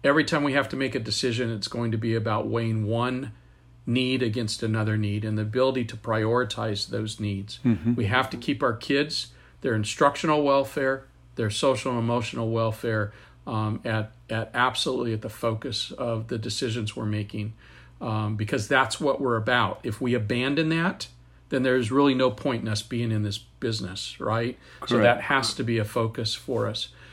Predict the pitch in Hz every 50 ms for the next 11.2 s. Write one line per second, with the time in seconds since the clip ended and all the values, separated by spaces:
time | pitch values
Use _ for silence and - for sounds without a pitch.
0 | - - - - 139 131 127 131 143 156 156 - 165 147 - 151 147 135 - -
1 | - - 127 123 120 120 113 - - - 131 120 120 120 117 117 123 117 - -
2 | - - - - - - - - - - - 123 120 117 117 117 117 117 117 -
3 | - - - 127 120 - - - - - 151 143 147 151 156 156 160 - 156 143
4 | 131 131 127 127 123 123 113 - - - - - - - - 147 131 - - 127
5 | 113 120 120 120 123 123 123 110 107 - - - 113 98 101 107 101 101 - -
6 | - - - - - - - 123 120 143 147 147 - - 175 151 143 127 127 131
7 | 135 135 131 135 127 120 123 120 117 113 117 - - - - - - - - -
8 | - 110 - - 139 135 139 - - 127 131 143 156 175 160 147 151 139 135 123
9 | 113 127 123 - - - 117 110 117 117 117 117 117 117 110 - - 120 113 110
10 | 117 113 110 104 113 117 120 123 131 127 127 127 - 117 120 120 117 117 120 120
11 | 120 120 117